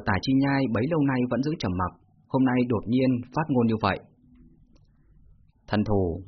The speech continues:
bình tĩnh nói, bổn tọa cho các ngươi cơ hội đồng đều, có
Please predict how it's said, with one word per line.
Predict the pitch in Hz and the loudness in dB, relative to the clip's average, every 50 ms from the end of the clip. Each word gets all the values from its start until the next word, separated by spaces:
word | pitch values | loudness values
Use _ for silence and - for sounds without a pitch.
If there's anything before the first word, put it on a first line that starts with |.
| - | -6
bình | - 104 107 98 92 | -2 0 0 0 0
tĩnh | 95 95 95 139 | -2 -2 0 2
nói, | 127 101 101 117 165 233 247 - - _ - - - - - - - - - - - - - - - - - - - - - - | 2 2 2 0 0 -2 -6 -8 -16 _ -20 -20 -20 -20 -20 -20 -20 -20 -20 -18 -18 -18 -18 -20 -20 -20 -20 -20 -20 -20 -20 -6
bổn | - 104 110 107 98 95 87 | 0 2 2 2 2 2 0
tọa | - 113 113 110 - - | 0 2 2 2 2 0
cho | - 147 | -2 -2
các | - 170 - | -2 -2 0
ngươi | 156 147 147 143 143 | 2 2 4 2 2
cơ | 143 143 123 117 | 2 2 2 2
hội | 113 - | 2 2
đồng | 107 104 98 92 | 2 0 0 0
đều, | 87 90 90 87 85 82 78 - - - _ _ _ _ _ | -2 -2 -2 -2 -2 -4 -6 -10 -16 -20 _ _ _ _ _
có | - 107 113 | 0 2 4